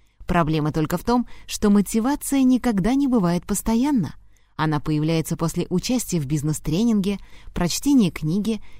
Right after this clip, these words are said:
или просмотра классного ролика. Она наполняет вас энергией действия, но через несколько дней шарик сдувается, и вам приходится придумывать новые уловки,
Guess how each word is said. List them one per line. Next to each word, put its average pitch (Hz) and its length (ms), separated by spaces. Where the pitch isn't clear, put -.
или 151 200
просмотра 180 540
классного 190 500
ролика. 180 400
Она 165 220
наполняет 165 600
вас 156 220
энергией 160 460
действия, 147 600
но 170 120
через 160 300
несколько 156 480
дней 277 240
шарик 311 340
сдувается, 214 680
и 156 120
вам 151 200
приходится 156 540
придумывать 180 640
новые 208 480
уловки, 254 580